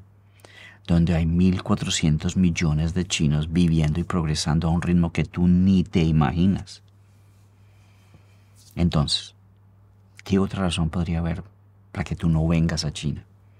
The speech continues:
¿Porque no puedes pagarlo? ¿Porque no tienes trabajo?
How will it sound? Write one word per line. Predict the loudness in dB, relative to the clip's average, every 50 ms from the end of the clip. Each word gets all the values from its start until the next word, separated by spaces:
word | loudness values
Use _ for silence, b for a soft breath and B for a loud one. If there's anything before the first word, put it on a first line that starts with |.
| b b b b b b b b b b b b b b b b b b b b _ -12
¿Porque | -10 -6 -2 0
no | 0 0
puedes | 0 0 0 0 -2 -2
pagarlo? | -4 -4 -2 -2 -2 -2 0 0 -2 -2 -2 -6 _ _ _ _ _ -20 _ _ _ _ _ _ _ _ _ _ _ _ _ _ _ _ -16
¿Porque | -12 -6 -2 0
no | 0 0
tienes | 0 0 -2 -2 -2 -4
trabajo? | -6 -4 -4 -2 0 0 0 -2 -2 -4 -6 -6